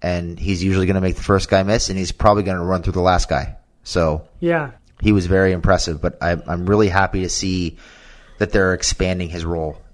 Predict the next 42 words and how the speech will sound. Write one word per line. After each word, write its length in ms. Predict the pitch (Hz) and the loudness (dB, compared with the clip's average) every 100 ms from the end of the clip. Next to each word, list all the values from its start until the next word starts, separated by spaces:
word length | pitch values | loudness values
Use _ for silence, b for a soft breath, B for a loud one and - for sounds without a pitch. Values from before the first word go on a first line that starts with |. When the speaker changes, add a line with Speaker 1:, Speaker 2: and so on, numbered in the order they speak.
| _ | _
Speaker 1:
and 160 | 175 170 | -8 -6
finding 440 | - 90 90 87 | 0 0 0 -2
ways 340 | 87 87 85 - | 0 2 0 -2
to 80 | |
get 200 | 80 92 | 0 0
his, 200 | 82 90 76 _ _ - | 0 -2 -4 _ _ 0
get 180 | 107 101 | 2 2
his, 260 | 101 95 - - | 0 0 -2 -4
get 160 | 120 113 | -4 0
the 80 | |
ball 240 | 107 104 101 | 2 4 2
in 60 | |
his 140 | 95 92 | -4 -6
hands, 420 | 98 95 92 90 | -4 -4 -4 -2
whether 280 | 92 90 85 | 0 2 2
it's, 380 | 85 - - - _ | -2 -4 -10 -12 _
you 100 | 90 | -6
know, 340 | 85 80 76 b b b b b b - | -4 -4 -8 b b b b b b 2
on 160 | 113 | 4
a 60 | 113 | 4
jet 220 | 95 92 | 2 0
sweep 460 | - - 87 82 - - | 2 2 2 0 -4 -8
or 580 | 90 90 87 87 85 82 - _ _ _ _ | -2 2 4 4 2 0 -8 _ _ _ _
with 160 | 107 | 2
a 40 | 107 | 2
quick 260 | - 110 - | 0 -2 0
dump 220 | 87 85 | 0 2
off 220 | 82 - | 0 2
pass, 340 | - 87 80 | 2 2 2
something 360 | - 110 101 98 | 0 2 2 2
in 120 | 85 | -2
space 600 | - - 95 87 - - | -8 -2 0 2 0 -2
where 120 | 90 | -4
he's 180 | 82 85 | -2 -2
got 160 | 82 85 | 0 0
a 40 | |
chance 340 | - 98 92 - | 0 -2 -2 -4
to 80 | 76 | -2
beat 380 | 92 90 - B B B B B - | 0 0 -4 B B B B B 0
a 40 | |
linebacker 600 | 90 90 85 82 - 76 | 4 2 4 2 2 -2
one-on-one, 680 | 78 85 80 80 82 73 | 0 0 0 0 0 -2